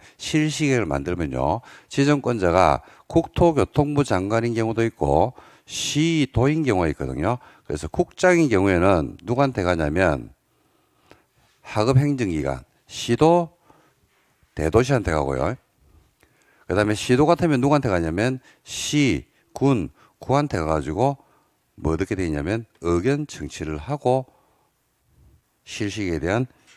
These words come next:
그죠? 내용을 확정합니다. 의견 청취가 있습니다. 의견 청취. 의견 청취. 이게, 예, 지-, 어, 인가를 두-, 지정권자가 한다는 게 두 번째 논점이고요.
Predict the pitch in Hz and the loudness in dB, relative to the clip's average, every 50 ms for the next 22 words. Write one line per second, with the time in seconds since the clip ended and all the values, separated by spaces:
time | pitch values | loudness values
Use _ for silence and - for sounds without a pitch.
0 | _ _ _ - - 64 69 90 104 104 _ _ - - 69 69 69 73 87 98 | _ _ _ -20 -14 -8 -6 -6 -6 -6 _ _ -6 -2 -2 -2 0 -2 -4 -6
1 | 98 _ - 107 - - 87 67 64 - - - - - - - - 82 85 113 | -8 _ -20 -18 -12 -10 -10 -10 -10 -14 -16 -18 -20 -20 -16 -8 -6 -6 -4 -4
2 | 131 143 - - - - - - 58 52 - - - - - - 60 60 64 67 | -6 -6 -8 -14 -16 -16 -14 -14 -14 -14 -14 -16 -18 -18 -16 -16 -14 -12 -12 -12
3 | 67 - - - 58 58 - - - - _ _ _ _ _ _ _ _ _ - | -12 -14 -16 -20 -20 -20 -18 -20 -20 -20 _ _ _ _ _ _ _ _ _ -18
4 | - - - - - - - 120 127 131 135 131 131 127 - _ _ _ _ _ | -16 -14 -14 -14 -14 -8 -6 -2 2 4 4 4 2 0 -6 _ _ _ _ _
5 | _ _ _ - - - 65 69 67 _ _ _ _ _ _ _ _ _ _ _ | _ _ _ -14 -12 -12 -12 -12 -14 _ _ _ _ _ _ _ _ _ _ _
6 | _ _ _ _ - - 135 - - - 85 82 85 82 - - 139 156 147 151 | _ _ _ _ -8 -8 -8 -8 -4 -2 0 0 0 0 -2 -2 -2 0 0 0
7 | 139 123 101 - - - - - 151 151 170 165 - 131 123 110 101 95 92 85 | 0 0 -4 -6 -8 -8 -6 -4 -2 0 0 0 0 -2 -2 0 -2 -2 0 -2
8 | 87 82 78 73 - - 78 80 92 113 113 104 113 110 - 107 85 78 67 65 | -2 -2 -2 -2 -4 -4 -6 -4 -4 -4 -4 -4 -6 -6 -6 -6 -4 -2 -2 -2
9 | 65 64 69 85 107 | -2 -2 -4 -6 -6